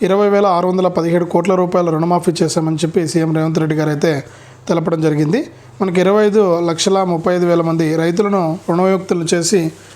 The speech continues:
ఆత్మగౌరవంతో తలెత్తుకునేలా చేశామని కూడా చెప్పారు. గ్రామాల్లో భూమి లేనటువంటి పేదలకు ఇందిరమ్మ ఆత్మీయ భరోసా పథకం కింద పన్నెండు వేల చొప్పున ఇవ్వడానికి కూడా నిర్ణయం తీసుకుని వారందరికీ కూడా పన్నెండు వేలను కూడా ఇచ్చామని చెప్పారు.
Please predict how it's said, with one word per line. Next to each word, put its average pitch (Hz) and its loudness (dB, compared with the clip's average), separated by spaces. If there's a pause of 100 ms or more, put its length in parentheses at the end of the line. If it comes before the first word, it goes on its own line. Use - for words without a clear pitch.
(140)
ఆత్మగౌరవంతో 185 2
తలెత్తుకునేలా 170 -2 (100)
చేశామని 160 0
కూడా 160 0
చెప్పారు. 151 -2 (480)
గ్రామాల్లో 214 2
భూమి 190 2
లేనటువంటి 185 2
పేదలకు 170 0 (460)
ఇందిరమ్మ 214 2
ఆత్మీయ 190 0
భరోసా 175 0
పథకం 170 -2
కింద 165 0
పన్నెండు 170 -2
వేల 180 0
చొప్పున 170 -2
ఇవ్వడానికి 160 0
కూడా 156 -2 (420)
నిర్ణయం 180 0
తీసుకుని 180 -2
వారందరికీ 170 0
కూడా 175 0
పన్నెండు 170 -2
వేలను 170 2
కూడా 165 0
ఇచ్చామని 156 -2
చెప్పారు. 151 0